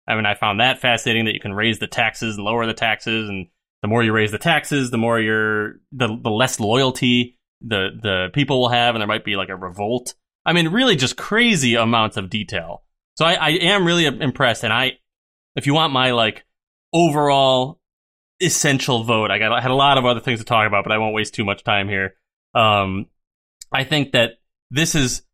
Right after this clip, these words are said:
first of all, you know, it's, it's maybe a little bit of a niche market of, like, who would be into, who is into this genre. Like, I know a lot of people love this genre, but I think even among those fans that, that like this kind of game,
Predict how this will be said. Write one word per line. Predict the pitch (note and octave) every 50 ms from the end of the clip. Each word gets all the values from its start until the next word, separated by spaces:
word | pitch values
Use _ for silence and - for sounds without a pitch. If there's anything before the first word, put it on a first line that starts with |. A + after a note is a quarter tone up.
| _ _ -
first | G#3 G3+ F#3 F#3
of | -
all, | E3+ D#3+ D#3
you | D#3+ F3+ F3+
know, | D#3
it's, | D3+ D3
it's | - D#3+ C#3+ - D#3
maybe | E3 F#3 F#3+ G3+ G#3 G3+ G#3+ G3+
a | G3
little | F#3 F#3 F#3+ F#3+ F#3+
bit | F3+ E3+ F3
of | D#3+
a | D3+ D3
niche | C3 B2+ B2+ C3+ C#3+ D3 D3+ - - - - -
market | C3+ B2+ C3 C#3+ C#3+ - D#3+ C#3+
of, | C3 A2+
like, | A#2+ A#2+ A2+ -
who | - - C#3+ C3+
would | C#3+ C3+
be | B2 B2+ B2 A#2+
into, | B2 B2+ B2 C3 C3 B2+ - -
who | D#3 C#3 D#3+ E3+ E3+ E3
is | C#3+ C#3 C3+ C3+
into | D3+ D#3+ D#3+ E3+
this | E3 F3 E3+
genre. | E3+ E3+ F3+ E3 F3 F3+ F#3 F#3 F3+
Like, | C#3+ B2+
I | C#3+
know | E3 E3 D3
a |
lot | B2 B2 C3 B2+
of | -
people | - C3 B2 A#2+ A2+
love | A2+ A#2 A2+ G#2+
this | G#2+ G#2+ G2+
genre, | - A2+ G#2+ G#2+ G#2 G2 F#2+ F#2+ - _ _ _ -
but | - C3
I |
think | B2 E3+ D#3 - -
even | F#3+ F#3+ G3 F#3 F#3 E3
among | D3 C#3+ C#3 C#3 C#3+ D3 C3+ A#2
those | A#2+ A#2+ A#2+ A2+ - -
fans | - - G#2 G#2 G#2+ A2+ C3+ D#3 D3+ - - - - B2 B2+ - _ _ _ -
that, | - A#2+ A#2 - B2+
that | B2 A#2+ A#2
like | A#2 A#2 A#2 A#2
this | - B2+ -
kind | - C#3 A#2+
of | A#2 G#2+
game, | A2 A2 A2 A#2 B2+ C#3 D3